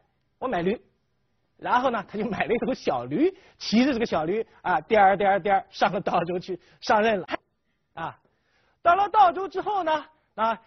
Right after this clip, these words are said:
一直在地方上，在边缘地区干了八九年。对一个前朝的翰林学士来说，这个处理方式啊，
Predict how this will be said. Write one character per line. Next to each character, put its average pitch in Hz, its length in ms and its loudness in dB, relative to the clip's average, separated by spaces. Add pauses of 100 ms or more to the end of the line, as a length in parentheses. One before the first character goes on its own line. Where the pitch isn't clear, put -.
(160)
一 311 360 4
直 175 260 -6
在 196 140 -2
地 208 320 -4
方 170 240 -6
上， 127 260 -12
在 139 80 -10
边 226 520 0
缘 143 200 -4
地 143 140 -8
区 151 180 -12 (120)
干 190 200 2
了 120 80 -8 (120)
八 160 320 -4
九 107 260 -18
年。 107 320 -20 (100)
对 285 200 4
一 190 160 0
个 180 100 0
前 185 560 -2
朝 175 500 2
的 285 160 0 (300)
翰 226 320 -6
林 175 160 -6
学 175 220 -8
士 180 120 -10
来 127 140 -12
说， 120 240 -12 (380)
这 359 480 8
个 131 280 -8 (240)
处 185 280 -8
理 160 120 -6
方 143 240 -12
式 143 140 -14
啊， 110 100 -18